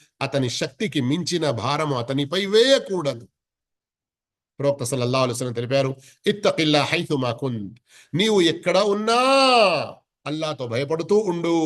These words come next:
మరియు పాపం జరిగిన వెంటనే పుణ్యం చేయి, అందువలన పాపము తుడుచుకుపోవును, మరియు ప్రజలతో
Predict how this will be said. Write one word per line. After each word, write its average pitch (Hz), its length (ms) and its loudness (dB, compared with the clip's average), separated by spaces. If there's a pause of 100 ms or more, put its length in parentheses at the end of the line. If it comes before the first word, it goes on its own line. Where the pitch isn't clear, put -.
(760)
మరియు 135 240 0
పాపం 156 420 -2
జరిగిన 139 380 0
వెంటనే 165 920 -2 (220)
పుణ్యం 226 360 2 (100)
చేయి, 175 600 4 (320)
అందువలన 131 460 -2
పాపము 143 600 -4 (200)
తుడుచుకుపోవును, 123 920 -4 (280)
మరియు 117 260 0
ప్రజలతో 139 880 -2